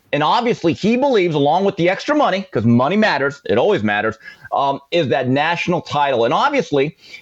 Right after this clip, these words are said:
by going to a program that literally won it two years ago with Ed Orgeron,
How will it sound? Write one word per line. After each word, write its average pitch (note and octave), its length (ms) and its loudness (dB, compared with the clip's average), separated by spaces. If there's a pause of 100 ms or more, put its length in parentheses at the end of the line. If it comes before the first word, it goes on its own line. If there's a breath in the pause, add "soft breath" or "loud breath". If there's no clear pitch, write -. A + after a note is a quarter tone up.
(280 loud breath)
by C3 180 0
going E3 320 0
to G3+ 140 2
a G#3+ 80 0
program D3 720 0 (180)
that C3+ 200 0
literally C4 520 2
won G3 340 2
it C#3 140 -8
two A#3+ 220 0
years C4 240 0
ago C#3 320 2
with C3+ 160 0
Ed F#3 140 2
Orgeron, C#3 720 2